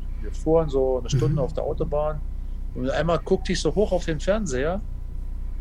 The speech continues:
Speaker 1: und, äh, da ging der Fernseher an und da wurde dieses Spiel
Speaker 2: Ja.
Speaker 1: gezeigt. Ja, also besser gesagt, die, die Ausschnitte aus diesem Spiel.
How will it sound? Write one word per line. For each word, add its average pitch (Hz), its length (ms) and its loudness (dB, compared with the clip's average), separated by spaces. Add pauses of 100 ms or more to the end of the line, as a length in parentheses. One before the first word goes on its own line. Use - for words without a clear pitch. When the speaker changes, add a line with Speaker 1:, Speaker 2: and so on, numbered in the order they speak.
Speaker 1:
und, 151 640 0
äh, 147 360 2 (200)
da 120 80 -4
ging 143 260 -4
der 131 120 -2
Fernseher 190 520 0
an 190 220 -2 (240)
und 143 140 -2
da 156 120 4
wurde 170 180 2
dieses 170 240 0
Spiel 214 320 -2
Speaker 2:
Ja. 196 60 -4
Speaker 1:
gezeigt. 131 480 2 (260)
Ja, - 240 -2
also 110 160 0
besser 135 280 2
gesagt, 139 360 0
die, 143 120 0
die 139 160 2
Ausschnitte 160 520 2
aus 117 180 -4
diesem 113 220 -6
Spiel. 165 400 2